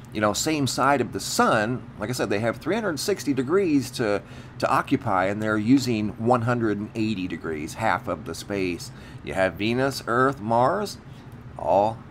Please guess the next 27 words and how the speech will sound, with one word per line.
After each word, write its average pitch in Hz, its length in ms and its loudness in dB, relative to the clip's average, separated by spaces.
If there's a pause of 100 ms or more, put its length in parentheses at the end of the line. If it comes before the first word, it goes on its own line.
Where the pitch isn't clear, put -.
(140)
in 98 100 -6
this 104 160 -4
tube 113 440 4
here 92 180 0
that 87 140 2
I 85 40 2
put 98 180 -4
together, 85 380 0
all 110 180 6
in 107 140 0
this 117 260 -4 (520)
area. 92 380 -2 (120)
They're 82 140 -4
all 101 100 6
confined 110 800 -2 (340)
to 110 100 -4
that 95 220 0
same 131 680 -2
general 123 420 0
area. 117 420 0 (340)
So 95 160 0
could 131 240 2
the 107 220 -4
energy 196 580 0
from 160 300 0
those 156 260 0
planets 202 580 -4